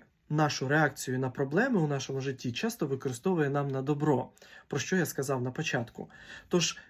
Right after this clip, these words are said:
від нас залежить, який вектор від страждань ми оберемо: розчарування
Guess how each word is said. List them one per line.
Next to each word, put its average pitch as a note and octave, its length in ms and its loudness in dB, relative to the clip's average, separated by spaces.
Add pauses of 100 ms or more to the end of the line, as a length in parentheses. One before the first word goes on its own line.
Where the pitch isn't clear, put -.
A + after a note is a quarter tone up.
(100)
від D#3 240 0
нас G3+ 500 2
залежить, C#3+ 800 0 (100)
який C#3+ 360 0
вектор C#3 540 0
від B2 140 -6
страждань D3+ 580 -2 (200)
ми D3+ 160 4
оберемо: D3 600 2 (340)
розчарування D3+ 880 0